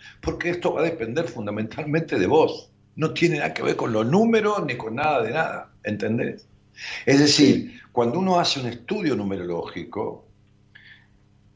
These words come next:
Speaker 1: y, y sabe de verdad de todo esto, porque conocer no es saber, y tu hermano si te dijo, "Tranquilo que te va a ir bien", te dio un chamullo. Entonces, para tranquilizarte, cuando uno hace un estudio numerológico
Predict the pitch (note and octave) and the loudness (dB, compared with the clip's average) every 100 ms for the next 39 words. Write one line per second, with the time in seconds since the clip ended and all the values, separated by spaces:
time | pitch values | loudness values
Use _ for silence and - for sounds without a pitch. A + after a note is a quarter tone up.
0 | _ A#2 A#2+ A#2 - D3+ F#3+ D3+ G#2+ F#2+ | _ -2 0 2 4 6 6 6 4 4
1 | F#2+ E2 G#2+ F#2+ E2+ - F2+ F2+ F2+ - | 2 2 0 0 -4 -6 -4 -4 -4 -8
2 | - G#2 A#2+ A#2+ A2+ A#2+ - F3 - - | -6 -4 0 2 2 2 2 2 0 0
3 | A#2 B2 E3+ - - - G#2 E2+ F#2 F2 | 2 4 2 0 -2 -2 2 2 2 0
4 | E2+ - - _ _ _ _ _ _ _ | -4 -10 -20 _ _ _ _ _ _ _
5 | - G2 G#2 F#2+ C#3 C3 A#2 A2+ A2 A2+ | -14 -6 -4 0 0 -2 -6 -6 -6 -6
6 | F#2+ F#2 B2 A#2 F2 G2 G2 A#2 C3+ - | -8 -6 -2 -2 -2 -2 0 0 -2 -4
7 | D#2 D#2 D#2 - C3 D#3 F#2+ E2+ A2+ - | -10 -10 -4 0 2 2 2 -2 -6 -12
8 | _ - - - - - A#2+ C#3 A2+ F#2+ | _ -20 -20 -20 -12 -4 0 4 4 2
9 | F#2 - - E2+ - F#2 G#2+ B2 - D#3+ | -4 -6 -6 -4 -6 -6 -2 2 4 2
10 | - - G2+ - _ - - B2 E3 D#3+ | 0 -8 -16 -20 _ -20 -8 -4 -2 -2
11 | D3+ - - A3+ F#3+ A2 D#2 - F#2 E2+ | -2 -4 -4 -4 -2 -2 -4 -6 -6 -4
12 | D#2+ D#2 D2+ - C#2+ E2 - | -4 -4 -6 -10 -12 -12 -14